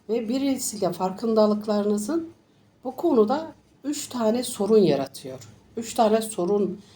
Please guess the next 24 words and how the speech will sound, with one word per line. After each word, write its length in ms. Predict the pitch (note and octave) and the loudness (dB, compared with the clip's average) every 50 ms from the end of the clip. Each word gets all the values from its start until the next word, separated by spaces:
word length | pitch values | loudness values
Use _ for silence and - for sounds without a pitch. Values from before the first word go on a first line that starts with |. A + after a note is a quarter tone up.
| - _ _ _ | -20 _ _ _
haline 360 | - F#3 F3 F3 E3 E3 D#3+ | -2 -2 0 0 0 0 0
geliyor 400 | D3 C#3+ C#3+ C3+ C#3+ C#3 C3+ C3+ - - | 0 0 -2 -2 -2 -4 -6 -6 -8 -10
bu 60 | D3 | -12
farkındalık. 960 | C#3+ - - D#3 D3 D3 - - - C#3+ C#3 C#3+ C3+ C3+ C3+ C3+ - - _ _ _ _ _ _ _ _ _ | -12 -6 -6 -6 -6 -6 -10 -14 -12 -10 -8 -8 -8 -8 -10 -12 -14 -20 _ _ _ _ _ _ _ _ _
Aranızdaki 760 | D#3+ D#3+ D#3 D#3 D3+ D3 C#3+ C#3+ - - - - - G3+ F#3 | -6 -4 -4 -4 -4 -4 -6 -6 -8 -10 -10 -8 -8 -8 -6
bu 80 | F3+ D3 | -6 -6
farkındalık. 720 | D3 - C#3+ C3+ C3+ C#3 - C#3+ C3+ C#3 C#3 C3 C3+ C3 - _ _ _ _ _ _ _ _ _ _ _ _ _ _ _ _ _ _ _ _ _ _ _ _ _ _ _ _ _ _ _ | -6 -4 -6 -6 -6 -8 -10 -10 -10 -10 -10 -10 -14 -16 -20 _ _ _ _ _ _ _ _ _ _ _ _ _ _ _ _ _ _ _ _ _ _ _ _ _ _ _ _ _ _ _
Hani 240 | - B3 A3+ F3 F3+ | -2 0 0 0 0
bir 160 | A#3+ A3+ A3+ | -2 -2 -2
noktayla 540 | A#3+ B3+ A#3 - - B3 A3+ A3+ A#3 A3+ G#3+ | -2 -2 -4 -4 -2 0 0 2 0 0 0
virgül 360 | G#3 G#3 G#3 - - G#3+ G#3 | 0 -2 -2 0 0 0 0
gibisiniz 600 | F3+ F3+ D#3+ C#3+ C#3+ - - - - D3 C#3+ - - | 0 -2 -4 -6 -4 -6 -6 -6 -6 -8 -8 -8 -8
aslında. 500 | - D#3 - - - D3 C#3+ C#3 C3+ C3 - - _ _ _ _ _ _ _ _ _ _ _ _ _ _ | -6 -4 -2 -2 -2 -2 -6 -6 -8 -10 -12 -16 _ _ _ _ _ _ _ _ _ _ _ _ _ _
Ayrılmaz 600 | - F3+ F#3+ F#3+ G3 G3 G3 F#3 F3 F3 - - | -4 -2 -2 -2 0 -2 0 0 0 -2 -2 -8
ikili, 480 | - - - - D#3 D3+ C#3+ C#3 C#3 - | -12 -12 -10 -6 -2 -2 -2 -2 -2 -4
birbirine 440 | E3+ - F3 F3 F3+ F#3+ F3 F3 E3+ | -6 -2 0 2 2 2 2 2 2
benzer 500 | E3+ D#3+ D#3 D3+ D#3 F3+ G#3 - - - | 0 0 0 0 0 0 0 0 0 -2
ama 340 | F3+ F#3+ G#3+ A#3+ C4+ - - - _ _ _ _ _ _ _ _ _ | -2 0 0 0 0 -2 -8 -18 _ _ _ _ _ _ _ _ _
arada 340 | - F#3+ G#3 G#3 G#3+ G#3+ G#3+ | -2 -2 0 2 0 0 -2
bir 120 | G3+ - | -2 -6
çizgi 400 | - - - E3+ - - G#3+ F#3 | -6 -6 -6 -6 -2 0 2 2
vardır. 400 | F3 D3+ C#3 C#3 - - D3 D3+ | 4 2 0 0 -4 -10 -8 -6
Noktada 440 | D3 D#3 D#3 - - D#3+ D3+ D3+ C#3+ | -6 -6 -6 -6 -10 -10 -8 -6 -6
noktadır. 580 | C#3+ D3 D#3+ E3+ F3 - A3+ A3 A3 A#3+ B3+ | -6 -6 -6 -6 -6 -6 -6 -4 -4 -4 -6